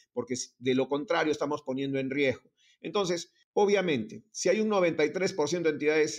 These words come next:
estatales que no tienen un personal competente, es decir, un profesional de ciberseguridad, esto, pues, obviamente se va, no se va a entender, ¿no? Tenemos que clasificar los datos haciendo una segregación de los mismos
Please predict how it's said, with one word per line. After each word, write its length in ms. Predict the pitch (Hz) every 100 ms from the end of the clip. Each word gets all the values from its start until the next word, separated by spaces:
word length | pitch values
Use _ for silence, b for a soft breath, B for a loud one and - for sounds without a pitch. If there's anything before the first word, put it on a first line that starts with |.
| -
estatales 800 | 117 - 107 - 147 123 110 -
que 160 | 110
no 200 | 120 160
tienen 480 | 160 185 190 165 139
un 280 | 156 156 _ _ -
personal 600 | 123 117 131 135 170 180
competente, 640 | 151 135 135 131 143 113
es 60 | 127
decir, 180 | 139 170
un 100 | 160
profesional 680 | 127 120 113 117 147 156 -
de 140 | 113
ciberseguridad, 880 | - 156 147 139 135 135 143 139 -
esto, 340 | 151 156 135
pues, 300 | 143 143 - -
obviamente 600 | 156 135 127 147 135 131
se 180 | - 98
va, 420 | 131 139 117 104 _ _
no 140 | 127 143
se 120 | 135
va 80 | 165
a 40 |
entender, 560 | 143 98 107 170 123 -
¿no? 220 | 107 - _ _ -
Tenemos 320 | 117 156 180
que 120 | 180
clasificar 640 | - 135 131 127 123 165 165
los 200 | 165 165
datos 500 | 165 160 147 - -
haciendo 300 | - 151 151
una 160 | 147 139
segregación 640 | 143 139 135 143 160 151
de 80 | 156
los 180 | 156
mismos 480 | 190 175 139 131 -